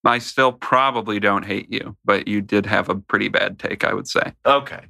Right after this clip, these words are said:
Speaker 2: So no stabbings.
Speaker 1: Z-, yeah, none. I, I was gonna say maybe a couple, but no, I'll go with none.
Speaker 2: Okay.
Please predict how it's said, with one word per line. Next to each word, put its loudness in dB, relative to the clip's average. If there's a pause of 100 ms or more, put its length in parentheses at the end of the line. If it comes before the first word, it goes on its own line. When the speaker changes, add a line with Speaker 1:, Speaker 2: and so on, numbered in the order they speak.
Speaker 2:
So 2
no 2
stabbings. -4 (1600)
Speaker 1:
Z-, -2 (180)
yeah, 4
none. 0
I, 4
I 4
was -2
gonna 0
say 0
maybe 2
a 4
couple, 0
but 0
no, 4
I'll 4
go -2
with -2
none. -2 (120)
Speaker 2:
Okay. 0